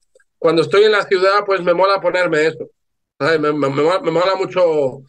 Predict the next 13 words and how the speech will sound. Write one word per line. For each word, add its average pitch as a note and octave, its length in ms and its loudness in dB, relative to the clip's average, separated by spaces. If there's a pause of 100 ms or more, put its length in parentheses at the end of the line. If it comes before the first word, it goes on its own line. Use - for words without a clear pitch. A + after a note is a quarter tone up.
(1040)
eh, D3+ 800 0 (520)
ver, E3+ 580 0
pues, D3+ 260 0
el, D3+ 360 0
el D#3+ 180 0
océano, E3+ 1000 0
documentales D3 560 -4
sobre D3 240 -6
ballenas E3 760 0
y C#3+ 60 -12
cosas D3 340 -4
así, C#3 320 -6
¿sabes? C#3+ 440 -4